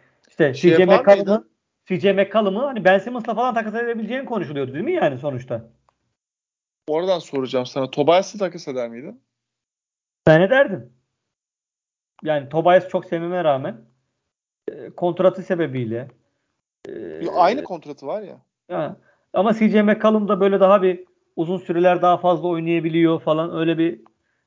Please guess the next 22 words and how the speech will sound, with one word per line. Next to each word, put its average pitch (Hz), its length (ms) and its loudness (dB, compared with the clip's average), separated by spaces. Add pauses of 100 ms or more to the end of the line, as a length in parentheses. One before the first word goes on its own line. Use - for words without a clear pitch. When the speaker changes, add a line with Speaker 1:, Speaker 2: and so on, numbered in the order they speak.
(220)
Speaker 1:
e, 95 260 -10
sağlam 160 420 2
adam 156 300 0
imajı 151 340 -6
da 160 240 -2
var. 131 320 -4 (600)
E, - 40 -14 (880)
yani 185 500 2
olabilirdi. 196 720 2
Tamamen 202 320 2
işte 214 120 -6
o 208 40 -8
takımın 208 280 -2
hedefiyle 190 420 2
alakalı 123 280 -2
biraz 117 160 -6
gerçi. 117 240 -8
Ona 135 160 -10
da 143 100 -10
bir - 40 -20
şey 139 140 -10
diyemem. 147 320 -6